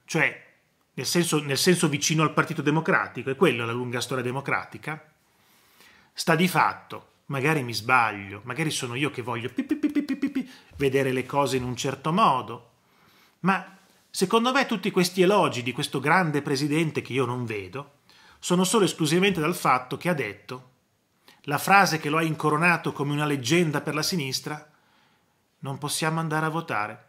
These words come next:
c'è covid. Vi mando Draghi, eh? Fate i bravi, mi raccomando, col professore".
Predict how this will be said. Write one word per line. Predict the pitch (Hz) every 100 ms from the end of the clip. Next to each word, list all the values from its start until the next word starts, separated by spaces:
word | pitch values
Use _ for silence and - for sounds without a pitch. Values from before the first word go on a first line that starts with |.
| _ _
c'è | - 143
covid. | 160 151 117 107 107 - _ _ _ _ _ _ _ _ _ _ _ - -
Vi | 139
mando | 139 143 139
Draghi, | 156 123 117 123 101 98 - _ _ _ _ -
eh? | 123 139 - _ _ _ _ _
Fate | 139 139
i | 123
bravi, | 113 107 117
mi | 104
raccomando, | 104 101 117 110 95 95
col | 101 101
professore". | 120 - 117 - 104 92